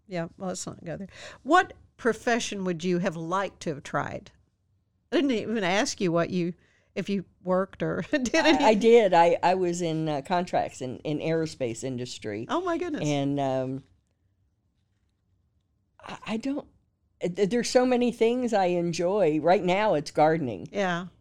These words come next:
Speaker 2: And, and, and I'm enjoying that thoroughly. So
Speaker 1: Yeah.
Speaker 2: I don't know what else I, I would have done.
Speaker 1: Mm-hmm. Was there anything you know you would not wanna do?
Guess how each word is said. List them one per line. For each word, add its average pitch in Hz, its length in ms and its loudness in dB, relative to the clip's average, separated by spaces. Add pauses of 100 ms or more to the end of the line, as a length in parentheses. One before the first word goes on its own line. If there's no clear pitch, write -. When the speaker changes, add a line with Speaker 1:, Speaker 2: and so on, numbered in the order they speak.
(160)
Speaker 2:
And, 147 280 -6
and, 147 300 -2
and 147 320 0
I'm 143 320 0
enjoying 139 600 0
that 110 240 -8
thoroughly. 92 520 -4 (240)
So 87 260 -8 (340)
Speaker 1:
Yeah. 71 180 -18 (200)
Speaker 2:
I 156 60 -8
don't 156 220 -2
know 160 160 2
what 160 200 0
else 170 320 -6
I, 170 140 -4 (160)
I 170 100 -4
would 180 220 -6
have 180 180 -8
done. 180 440 -8 (440)
Speaker 1:
Mm-hmm. 247 520 -8
Was 233 180 2
there 226 240 -2
anything 233 320 -2
you 190 140 -4
know 185 180 -4
you 160 180 -8
would 156 140 -12
not 160 280 -4
wanna 190 220 -6
do? 196 220 -8